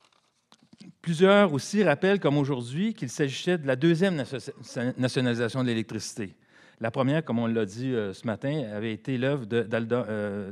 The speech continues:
d'Adélard Godbout. Les archives du ministère comportaient déjà un certain nombre d'études sur la question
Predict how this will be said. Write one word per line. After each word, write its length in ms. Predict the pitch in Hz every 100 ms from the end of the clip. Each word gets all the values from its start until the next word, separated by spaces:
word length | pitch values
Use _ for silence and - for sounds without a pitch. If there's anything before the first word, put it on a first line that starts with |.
| -
d'Adélard 460 | 131 123 127 135
Godbout. 340 | 120 120 104 95 - _ - - _
Les 140 | 113 135
archives 320 | - 208 151
du 100 | 139
ministère 540 | 139 127 - 160 165
comportaient 480 | - 123 131 - 147
déjà 280 | 135 120 151
un 120 | 135
certain 320 | - 139 143
nombre 200 | 143 147
d'études 400 | 127 123 - 160
sur 140 | - 117
la 100 | 113
question 440 | 117 - 147